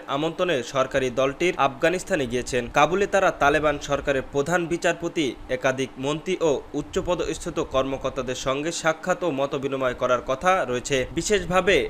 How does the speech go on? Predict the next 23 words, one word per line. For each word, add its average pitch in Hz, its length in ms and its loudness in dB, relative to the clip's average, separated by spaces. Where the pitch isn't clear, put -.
মানবাধিকার 135 600 2
ও - 20 2
নারী 151 180 2
অধিকার 170 340 4
বিষয়ে 151 320 0
পশ্চিমা 143 440 0
মহলের 175 380 4
যে 170 120 4
সমালোচনা 143 480 0
রয়েছে, 135 300 -2
সেই 170 180 2
প্রসঙ্গে 175 500 -2
তারা 123 160 4
বাস্তবায়ন 175 480 2
অবস্থান 160 400 0
সরাসরি 127 380 -4
পরিদর্শন 147 540 -2
করবেন 127 240 0
বলে 147 160 2
সংবাদ 165 260 0
বিজ্ঞপ্তিতে 170 480 -4
জানিয়েছে 151 440 0
দলটি। 123 240 -2